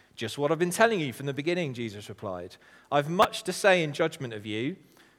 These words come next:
but he who sent me is trustworthy, and what I've heard from him I tell the world." Now they did not understand that he was telling them about his Father. So Jesus said, "When you have lifted up the Son of Man, then you will know that I am he,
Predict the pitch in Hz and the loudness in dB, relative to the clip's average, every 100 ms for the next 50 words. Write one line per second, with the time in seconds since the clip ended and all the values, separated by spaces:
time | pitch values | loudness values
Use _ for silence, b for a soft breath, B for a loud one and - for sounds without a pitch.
0 | - 160 170 202 196 - 180 143 139 - | -2 2 4 2 2 4 4 4 -4 0
1 | 233 - 156 127 110 104 104 135 151 190 | 0 0 2 2 2 -4 -6 -4 2 2
2 | 175 185 180 170 131 120 113 127 147 135 | 2 2 2 2 -6 -6 -4 -4 -6 -6
3 | - 123 113 131 160 110 98 - - b | -4 -4 -4 -2 0 -2 -8 -14 -20 b
4 | b b b b b 143 147 147 196 208 | b b b b b 0 2 2 4 4
5 | 175 175 - 185 156 131 127 135 - 175 | 4 2 4 4 6 2 -4 -6 -2 0
6 | 170 127 117 110 120 110 113 - - 175 | 0 -2 -4 -2 -2 -2 -8 -12 -4 0
7 | 147 101 90 - _ _ - 135 131 185 | 0 -2 -10 -16 _ _ -6 -4 -2 -2
8 | 202 202 - 117 110 - - B B 143 | -2 -2 2 0 0 -8 -16 B B 0
9 | 180 190 170 151 160 196 - - 208 175 | 2 2 4 4 4 2 2 0 4 4
10 | - 143 160 151 147 139 120 107 113 123 | 4 -2 0 0 0 0 -2 -2 -6 -10
11 | B B B 156 175 180 170 165 143 113 | B B B 2 4 2 0 0 0 0
12 | 110 107 - 143 151 147 139 127 107 95 | -2 -4 -6 -2 0 0 -2 -6 -6 -8